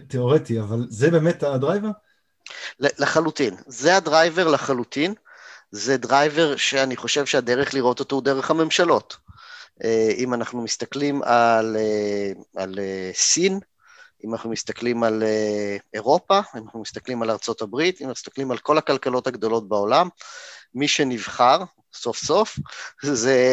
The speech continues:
Speaker 2: זה מנהיגים שחלק מהטיקט שלהם זה ש-climate change קורה. <laughs> היה לנו ארבע שנים הפסקה, ואני חושב שבארצות הברית, ואני חושב שאנחנו חוזרים לזה.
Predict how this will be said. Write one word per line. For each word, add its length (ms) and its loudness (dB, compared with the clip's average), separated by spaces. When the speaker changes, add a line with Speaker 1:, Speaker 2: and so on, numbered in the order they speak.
Speaker 2:
זה 180 -4
מנהיגים 720 0
שחלק 760 2
מהטיקט 520 -2
שלהם 380 2
זה 200 -2
ש-climate 840 0
change 300 -4
קורה. 260 -2
<laughs> 640 -16
היה 200 4
לנו 240 6
ארבע 220 4
שנים 300 0
הפסקה, 480 2
ואני 220 0
חושב 340 4
שבארצות 760 2
הברית, 380 2
ואני 140 -2
חושב 180 -6
שאנחנו 260 -2
חוזרים 440 -2
לזה. 120 -8